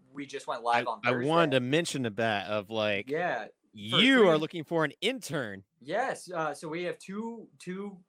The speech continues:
Speaker 1: uh, openings, and it's three hundred dollars. Come and be an F X internship for two days on set. But we also have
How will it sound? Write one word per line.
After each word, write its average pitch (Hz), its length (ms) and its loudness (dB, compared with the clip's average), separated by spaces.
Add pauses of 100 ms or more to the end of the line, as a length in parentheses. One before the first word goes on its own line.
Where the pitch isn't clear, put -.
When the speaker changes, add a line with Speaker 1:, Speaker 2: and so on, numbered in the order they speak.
(160)
Speaker 1:
uh, 143 380 -2
openings, 160 680 -8
and 139 160 -10
it's 120 140 -16
three 156 220 -6
hundred 156 240 -6
dollars. 127 340 -4
Come 131 180 -12
and 123 100 -20
be 123 180 -8
an 120 80 -6
F 120 200 -10
X 127 220 -10
internship 120 680 -14
for 123 120 -20
two 120 220 -20
days 113 280 -8
on 110 180 -10
set. 127 360 -8
But 123 100 -12
we 120 120 -10
also 143 380 -4
have 117 360 -6